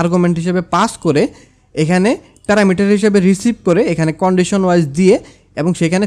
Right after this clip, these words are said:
ফিল্টার টিল্টার করে কিন্তু আমরা এখান থেকে নাম্বারগুলোকে রিমুভ করে just পজিটিভ নাম্বারগুলো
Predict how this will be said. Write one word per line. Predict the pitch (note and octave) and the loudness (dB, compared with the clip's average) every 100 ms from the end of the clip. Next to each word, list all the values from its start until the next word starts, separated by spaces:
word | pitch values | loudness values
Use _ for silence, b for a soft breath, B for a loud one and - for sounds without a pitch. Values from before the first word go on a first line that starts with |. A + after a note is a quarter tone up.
| - | -2
ফিল্টার | D#3+ F#3+ F3+ | -2 0 -2
টিল্টার | F3 F#3 F3 | -2 -4 -2
করে | F#3 E3+ | -2 -2
কিন্তু | E3 G3 G3+ | -2 -2 -2
আমরা | C#3+ F3+ | 0 -2
এখান | D3 C#3+ D3+ | -2 -4 -4
থেকে | F#3 D#4+ b _ C3 | -6 -6 b _ -4
নাম্বারগুলোকে | C3+ C#3 C#3+ C#3+ C#3+ D3+ B2+ | 0 0 0 0 0 -2 2
রিমুভ | D3 G3 A3 G#3+ | 4 4 2 0
করে | D#3 B3 B B - | 0 0 B B -4
just | C#3+ E3 - | -4 -4 -4
পজিটিভ | F#3+ F3+ F#3+ F#3+ | -4 -2 -4 -4
নাম্বারগুলো | D#3 C#3+ C#3+ | -2 -2 -2